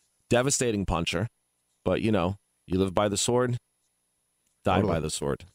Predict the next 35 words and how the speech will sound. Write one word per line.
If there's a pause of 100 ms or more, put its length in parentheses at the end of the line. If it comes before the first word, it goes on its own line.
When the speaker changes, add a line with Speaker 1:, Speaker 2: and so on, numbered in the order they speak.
(100)
Speaker 1:
And,
uh,
he
got
caught. (380)
Speaker 2:
Fight
Guys
on
YouTube.
Forbes,
you
got
some
Manny
Pacquiao
stuff
coming
up. (140)
Uh,
anything
else
you're
excited
for
before
we
get
out
of
here,
man? (100)
Speaker 1:
Chris
Van
Heerden
fights